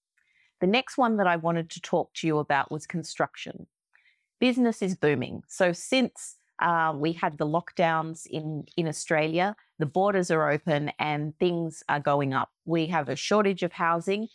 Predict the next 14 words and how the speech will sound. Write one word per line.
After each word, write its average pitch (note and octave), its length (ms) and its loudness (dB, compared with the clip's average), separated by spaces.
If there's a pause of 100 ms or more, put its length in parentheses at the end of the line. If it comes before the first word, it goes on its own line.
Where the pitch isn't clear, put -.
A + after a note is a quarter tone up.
(120)
and D#3+ 160 0
that F3+ 140 -2
means D#3 400 -2
there D#3+ 100 2
needs D#3 360 -4
to D#3 100 -4
be D3 200 0
construction - 840 -4
done. B2 300 -2 (640)
People B3 280 2
who G#3+ 160 2
have F3 400 0
qualifications E3+ 760 -2
like C3+ 160 0